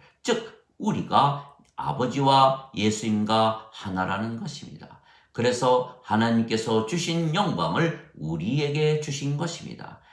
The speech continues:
"아버지께서 내게 주신 영광을 내가 그들에게 주었사오니 이것은 우리가 하나인 것 같이 그들도 하나가 되게 하려 함이니이다." 요한복음 십칠 장 이십이 절.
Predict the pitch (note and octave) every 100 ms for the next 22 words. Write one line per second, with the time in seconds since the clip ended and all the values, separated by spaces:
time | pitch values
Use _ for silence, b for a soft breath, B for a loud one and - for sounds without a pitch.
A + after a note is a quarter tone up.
0 | b b _ - - A#2+ C#3 - C#3+ -
1 | C#3 C#3 B2+ A2+ B2+ C3 B2 - A#2 B2+
2 | A#2 G2+ E3+ D#3+ A2+ F#2 D3 D3+ - -
3 | - A2 A2+ A2+ A2 - - A2+ F3 E3+
4 | E3 E3 E3 E3+ D#3+ D#3 - - - -
5 | - - b b b F#2+ A2+ A#2+ A#2 A#2
6 | A2 G#2 A2+ A2+ A2+ A2+ - E3+ E3+ E3
7 | D#3+ D#3+ D#3 - - G#3 - C#3+ - B
8 | B - G#2+ A2 A2 A#2 A2 G#2+ - -
9 | - F#2 G2 B2 C3+ C3 B2+ C3 C3 B2+
10 | B2+ - - B2 B2 A#2+ A#2 A2 G#2+ G#2+
11 | G2+ D2+ - - B B - F#2+ F#2 F2
12 | F2+ E2+ - - - - B2 A#2 A2+ -
13 | - G2 - F2+ - G2 - - - -